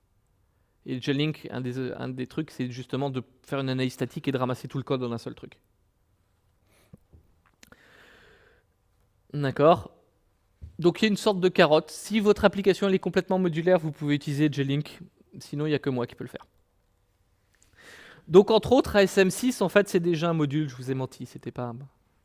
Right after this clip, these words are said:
c'était pas un vrai package. D'accord ?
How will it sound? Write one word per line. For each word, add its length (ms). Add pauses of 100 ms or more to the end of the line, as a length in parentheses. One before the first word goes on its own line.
(420)
c'était 120
pas 140
un 60
vrai 120
package. 460 (2250)
D'accord ? 280